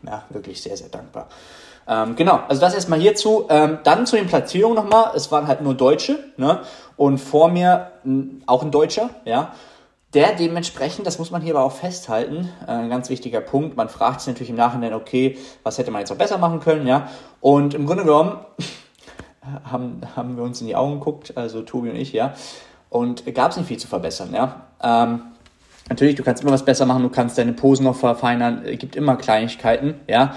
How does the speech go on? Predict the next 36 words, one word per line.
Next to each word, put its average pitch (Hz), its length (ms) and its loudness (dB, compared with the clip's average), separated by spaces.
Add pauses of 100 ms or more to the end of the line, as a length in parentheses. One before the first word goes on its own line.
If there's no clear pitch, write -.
(140)
Aber 131 260 6
overall, 180 600 6 (340)
ja, 123 440 -8 (160)
wenn 123 260 -2
wir 120 80 0
uns 123 220 -2
den 113 100 -12
Zweitplatzierten 131 600 -2
anschauen, 127 480 -2 (540)
muss 131 180 -2
man 156 100 -2
hier 135 160 0
einfach 139 200 -4
klar 117 280 0
sagen, 127 240 0
dass - 140 -6
der - 100 -6
einfach 113 160 -10
sieben 131 220 -4
bis 123 120 -4
acht - 180 -8
Kilo 120 200 -8
mehr, 123 360 -2
äh, 101 200 -8
drauf 95 300 -6
hatte, 123 300 -4 (220)
ja. 107 180 -8
Und 98 280 -12
da 107 420 -8
sind 107 240 -10
natürlich - 380 -12
meine 95 180 -12
Karten 98 360 -8
dann 95 320 -10 (180)
ausgespielt, - 680 -12 (340)
ja. 104 240 -6